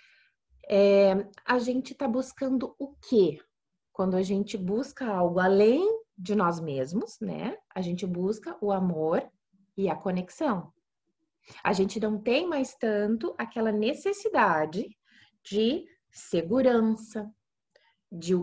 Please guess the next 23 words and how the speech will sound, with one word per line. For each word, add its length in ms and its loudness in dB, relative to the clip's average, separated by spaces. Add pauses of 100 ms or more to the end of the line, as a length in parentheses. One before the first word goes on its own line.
que 140 -4
o, 220 4
de 140 -2
dependência, 1200 2 (400)
né? 420 -4
De 160 -4
que 320 -4
eu 80 0
só 120 2
tenho 220 2
reconhecimento 640 -2
se 80 -10
eu 60 -4
for 260 -2
dona 420 2
de 120 -12
casa, 800 4 (240)
se 140 -12
eu 40 -8
só 140 -4
cuidar 260 0
dos 240 -2
filhos. 580 -2